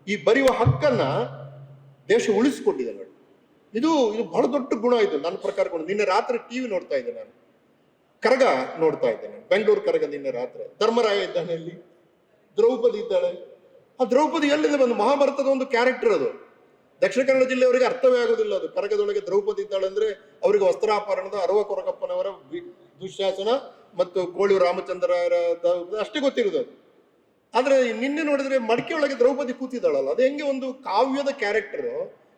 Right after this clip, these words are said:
ಒಂದು ಮಡಿಕೆ ಒಳಗೆ ಬಂದು ದ್ರೌಪದಿಯಾಗಿ ರಿಚುವಲ್ ಆಗಿ ಕನ್ವರ್ಟ್ ಆಗ್ತದೆ? ತಮಿಳುನಾಡಿನಲ್ಲಿ ದ್ರೌಪದಿ ದೊಡ್ಡ ದೇವತೆ, ದೇವಸ್ಥಾನವೇ ಇದೆ.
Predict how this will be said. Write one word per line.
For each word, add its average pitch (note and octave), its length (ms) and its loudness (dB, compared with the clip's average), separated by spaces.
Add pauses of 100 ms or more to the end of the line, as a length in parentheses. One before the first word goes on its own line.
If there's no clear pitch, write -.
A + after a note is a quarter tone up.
ಒಂದು A#3+ 160 4
ಮಡಿಕೆ A3 300 0
ಒಳಗೆ B3+ 260 4
ಬಂದು D#3 640 -2 (220)
ದ್ರೌಪದಿಯಾಗಿ A3+ 1000 0 (260)
ರಿಚುವಲ್ D4 380 0
ಆಗಿ B3 200 2
ಕನ್ವರ್ಟ್ A#3+ 440 -2
ಆಗ್ತದೆ? F3+ 460 -8 (1500)
ತಮಿಳುನಾಡಿನಲ್ಲಿ C#4 720 4
ದ್ರೌಪದಿ A#3+ 460 2
ದೊಡ್ಡ A#3 260 2
ದೇವತೆ, A3+ 640 2
ದೇವಸ್ಥಾನವೇ A#3+ 640 4
ಇದೆ. A3 200 2